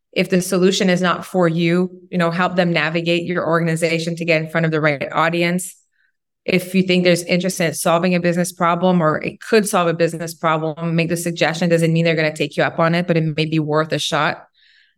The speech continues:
And yeah, I think it's the best, it's the best impact you can have on startup, and it produce better product and allows us to get funding and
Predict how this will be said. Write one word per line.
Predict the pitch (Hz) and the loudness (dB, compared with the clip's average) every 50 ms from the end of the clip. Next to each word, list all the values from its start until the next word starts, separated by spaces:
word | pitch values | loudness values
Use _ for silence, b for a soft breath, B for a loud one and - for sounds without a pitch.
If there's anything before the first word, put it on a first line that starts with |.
| B - | B 0
And | 185 185 | 2 4
yeah, | 180 175 175 185 | 4 4 2 0
I | 175 | 0
think | 165 170 165 165 | 0 -2 -2 -2
it's | 165 160 170 - | -4 -6 -6 -4
the | - 180 | -4 -2
best, | 175 175 170 175 175 - - - - _ _ | 0 0 -2 -2 -4 -10 -14 -16 -18 _ _
it's | - 190 190 | -12 -8 -4
the | 196 190 | -2 0
best | 190 196 208 202 | 0 0 0 0
impact | - - 175 170 185 165 160 147 _ 165 170 | 0 -2 0 0 0 -2 -4 -4 _ -10 -8
you | 170 165 | -6 -6
can | 165 165 | -4 -2
have | 170 165 160 156 | 0 0 0 0
on | 156 156 | -2 -4
startup, | 160 - - 160 170 165 | -4 -2 -2 -2 0 0
and | 165 165 165 | 0 -2 -2
it | 165 165 | -2 -2
produce | - 185 165 175 175 175 175 | -2 0 2 2 2 2 2
better | - 175 160 160 156 | 0 0 0 0 -2
product | 156 _ 202 180 180 175 170 170 170 | -2 _ 0 2 2 2 0 -2 -4
and | 170 151 143 147 - _ - | -8 -8 -8 -12 -16 _ -12
allows | - - 170 151 151 156 160 | -6 -2 0 0 0 0 0
us | 165 165 165 - | -2 -4 -4 -8
to | - 160 | -8 -6
get | - - - | -6 -6 -8
funding | - _ 175 165 170 165 165 156 160 156 | -4 _ -2 0 2 2 0 0 0 -2
and | 147 147 147 | -2 -4 -6